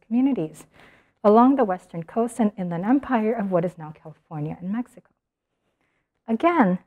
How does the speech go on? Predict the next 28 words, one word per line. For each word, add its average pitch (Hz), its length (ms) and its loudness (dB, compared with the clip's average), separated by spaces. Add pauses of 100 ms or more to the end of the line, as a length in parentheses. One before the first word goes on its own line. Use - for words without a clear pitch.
the 202 80 -10
settler 254 320 2
colonial 254 360 6
violence 233 440 4
upon 196 320 -2
which 196 180 -2
my 180 100 -16
campus 277 500 -10
and 214 100 2
the 190 60 0
university 196 640 0
system 170 480 -8
maintains 254 460 -4
its 226 140 -6
presence 208 500 -6
as 180 160 -20
one 208 140 -2
of 202 100 -6
the 208 80 -8
largest 202 440 -12
landowners, 180 1000 -8 (540)
employers, 226 600 2
and 180 180 2
research 247 380 0
institutions 175 720 -6
in 156 100 -16
the 156 80 -20
state 254 460 0